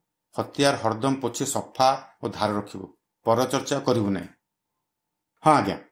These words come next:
ଡାକ୍ତରବାବୁଙ୍କ କଥା ପଡ଼ିଥିଲା। ଆମ ସାହି ମୁଖିଆ ଦିନକ ବେମାରୀରେ ଚାଲିଗଲେ। ଡାକ୍ତରବାବୁ ନଥିଲେ, ମାଆଙ୍କୁ ଛାଡ଼ିବାକୁ ତୀର୍ଥକୁ ଯାଇଥିଲେ। ସାହି ବୁଢ଼ା ଏଲ ଏମ ପି ଡାକ୍ତର ଜବାବ ଦେଇଦେଲା।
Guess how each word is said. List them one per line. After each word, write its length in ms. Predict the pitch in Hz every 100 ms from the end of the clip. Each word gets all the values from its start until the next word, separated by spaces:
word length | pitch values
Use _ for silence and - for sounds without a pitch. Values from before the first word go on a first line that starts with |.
| _ -
ଡାକ୍ତରବାବୁଙ୍କ 580 | 117 110 - 165 160 165
କଥା 240 | 131 -
ପଡ଼ିଥିଲା। 360 | - 98 92 92 - _ _ _ _ -
ଆମ 240 | 127 165
ସାହି 220 | 165 165
ମୁଖିଆ 280 | 151 - 156
ଦିନକ 640 | 139 139 151 117 120 - -
ବେମାରୀରେ 380 | 117 113 117 117
ଚାଲିଗଲେ। 500 | 131 98 92 - 95 - _ _ _ _ _ 113
ଡାକ୍ତରବାବୁ 420 | 101 - 113 120
ନଥିଲେ, 360 | 127 143 156 147 - _ _ _ 117
ମାଆଙ୍କୁ 340 | 110 120 147
ଛାଡ଼ିବାକୁ 440 | 139 117 117 123 156
ତୀର୍ଥକୁ 360 | 127 - 104
ଯାଇଥିଲେ। 440 | 101 98 90 90 - _ _ _ _ -
ସାହି 360 | - 113 131 151
ବୁଢ଼ା 300 | 123 135 139 113 - - _ -
ଏଲ 160 | 127 131
ଏମ 120 | 127
ପି 100 | 135
ଡାକ୍ତର 460 | 120 110 139 107
ଜବାବ 300 | 98 107 104
ଦେଇଦେଲା। 320 | 107 110 113